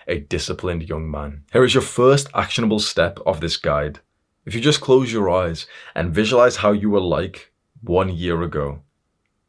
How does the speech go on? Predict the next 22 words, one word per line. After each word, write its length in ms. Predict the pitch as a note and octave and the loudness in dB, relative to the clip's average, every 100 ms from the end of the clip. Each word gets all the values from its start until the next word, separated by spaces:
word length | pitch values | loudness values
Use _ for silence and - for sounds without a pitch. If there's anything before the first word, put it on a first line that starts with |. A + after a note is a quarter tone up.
| _ _ _ - | _ _ _ 0
you'll 220 | G#2+ A#2 | 2 4
realize 440 | G#2 C3 B2+ D#3+ C#3+ | 2 2 4 4 4
that 120 | G#2+ | 2
maybe 460 | G2 F#2+ A#2 C#3+ | 0 -2 -2 -6
you're 260 | C#3+ C3 A2+ | -6 0 0
a 80 | G#2 | 2
bit 180 | C3+ A3 | 0 0
more 160 | E3+ | -2
disciplined 600 | C#3+ A#2 - - B2+ A#2+ | -2 -4 -6 -4 -2 0
and 120 | A2 | -2
consistent 540 | G#2 F#2+ - F#2 - A2 | -2 -6 -6 -6 -6 -6
than 140 | F#2 | -4
you 80 | D#2+ | -2
realize. 380 | D2+ F2+ F2 D#2+ | -2 0 0 0
Because 200 | G2 B2 | -4 -6
if 120 | C#3 | -4
you 100 | E3 | -4
picture 400 | - G#2+ - B2+ | -2 -6 0 2
younger 500 | G#2 F#2 G2 G#2+ G#2+ | 2 0 0 2 2
you, 400 | F#2+ F2+ F2 D#2 - - - - - | 0 -2 -4 -6 -14 -20 -20 -20 -4
who 100 | G#2+ | 0
was 200 | G2+ | 2